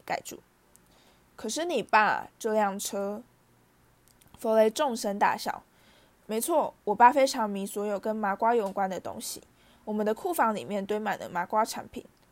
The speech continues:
他把它们拆开，对它们施魔法，然后再重新组装起来。要是他突然心血来潮，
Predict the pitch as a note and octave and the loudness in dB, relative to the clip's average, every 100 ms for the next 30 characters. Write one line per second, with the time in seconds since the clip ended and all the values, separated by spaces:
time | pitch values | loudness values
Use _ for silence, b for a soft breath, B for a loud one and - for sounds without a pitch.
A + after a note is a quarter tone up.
0 | _ - G#3+ F#3+ G#3+ G3+ E3+ - A#3 C4 | _ -4 0 0 0 -6 -6 -4 -6 0
1 | B3 C4+ - A3+ A3 G3 G3 - G#3 G3 | -2 -2 -6 -8 -6 -8 -8 -8 -8 -8
2 | F#3 - - - b b b A#2 G#3 G#3 | -10 -8 -10 -10 b b b -6 -4 0
3 | G#3+ A3 G#3 A3 B3 - - F#3 G3 - | 0 0 -8 -10 -12 -12 -8 -8 -8 -10
4 | - - - b b b b b D#4+ D4+ | -10 -12 -14 b b b b b -2 0
5 | E4 D#4+ C#4+ C4+ G3+ G3+ A#3+ A#3+ A#3 B2+ | 0 0 0 0 -2 -2 -4 -4 -2 0
6 | G#2 - - | -2 -4 -10